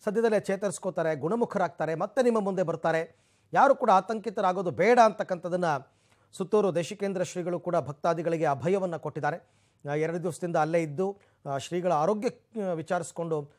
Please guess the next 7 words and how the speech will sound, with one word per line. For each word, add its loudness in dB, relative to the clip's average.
ಸುತ್ತೂರು -2
ಶ್ರೀಗಳು -2
ಕೂಡ -4
ಅಲ್ಲೇ 6
ಇದ್ದಾರೆ. -2
So -2
ಹಾಗಾಗಿ 2